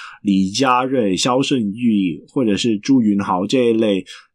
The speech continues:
就是有运动能力的高侧翼，然后就勉强能投投三分怎么样的。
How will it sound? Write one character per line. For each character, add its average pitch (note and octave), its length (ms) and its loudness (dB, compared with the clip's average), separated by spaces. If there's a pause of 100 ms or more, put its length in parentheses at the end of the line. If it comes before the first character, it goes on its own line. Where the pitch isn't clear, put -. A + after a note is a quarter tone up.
就 C3+ 60 2
是 B2+ 80 2
有 G2+ 180 2
运 A#2+ 180 4
动 A2 200 0
能 F#2 160 0
力 G#2+ 120 4
的 F#2 120 -2
高 A2+ 240 0
侧 A2+ 280 0
翼， F#2 300 -2
然 F#2+ 240 0
后 G#2 300 0
就 G2+ 340 -2
勉 G2+ 240 0
强 G2+ 220 -4
能 G2 120 0
投 G2 140 -4
投 G2+ 140 0
三 A2+ 200 -4
分 A2+ 300 -2
怎 F2+ 140 -4
么 F2 100 -2
样 F2+ 240 -4
的。 E2 100 -6